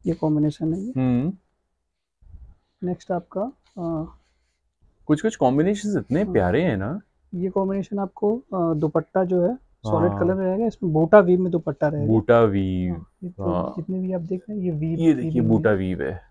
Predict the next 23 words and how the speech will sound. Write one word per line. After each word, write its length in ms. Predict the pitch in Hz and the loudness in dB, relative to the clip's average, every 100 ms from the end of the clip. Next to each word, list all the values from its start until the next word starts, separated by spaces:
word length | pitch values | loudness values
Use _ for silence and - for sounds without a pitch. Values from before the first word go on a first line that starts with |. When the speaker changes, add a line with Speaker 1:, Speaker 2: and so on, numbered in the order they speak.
| _ | _
Speaker 1:
इसकी 240 | - - 202 | -20 -10 -6
भी 120 | 202 | -2
range 240 | 190 190 | -2 -2
आपको 340 | 185 180 226 262 _ _ | -4 -6 -10 -12 _ _
थ्री 200 | 165 175 | -4 -2
एट 120 | 185 - | -2 -4
टू 80 | 180 | -6
फ़ाइव 240 | 165 160 | -4 -4
रहने 220 | 156 147 | -2 -2
वाली 300 | 151 147 156 | -2 -4 -6
है। 80 | 190 | -4
Speaker 2:
थ्री 180 | 120 117 | 0 0
एट 120 | 107 | 0
टू 80 | 107 | -4
फ़ाइव। 220 | - - _ _ _ _ _ - 180 | -12 -18 _ _ _ _ _ -8 -6
Speaker 1:
Next 240 | 180 - | -6 -6
आपका 260 | 165 - 214 | -6 -6 -8
solid 340 | - 165 175 | -4 -4 -4
color 180 | - 175 | -2 0
में 80 | 170 | 0
Speaker 2:
हम्म, 60 | |
Speaker 1:
कुर्ता 320 | 180 165 - 240 | 0 -4 -6 -4
Speaker 2:
हम्म। 240 | 120 | -4